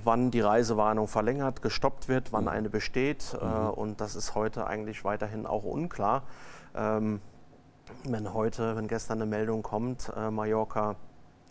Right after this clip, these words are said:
Speaker 1: ist als Risikogebiete eingestuft, ja,
Speaker 2: Mhm.
Speaker 1: ähm,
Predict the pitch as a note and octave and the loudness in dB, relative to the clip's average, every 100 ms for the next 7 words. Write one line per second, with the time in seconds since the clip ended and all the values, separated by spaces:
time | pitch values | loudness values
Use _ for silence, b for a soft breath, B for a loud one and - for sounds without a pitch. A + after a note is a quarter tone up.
0 | - A2+ G#2+ G#2 A2 A2+ A#2+ A#2 A#2+ A2 | -12 -6 -4 -2 -2 0 2 2 0 -2
1 | A#2+ - A2 A#2+ A#2 B2+ B2 - - G#2+ | -2 -2 -2 -2 -2 0 -2 -4 -4 2
2 | B2 F2 G2 B B B B A2+ A2 G#2+ | 2 0 -4 B B B B 0 2 2
3 | A2 | 0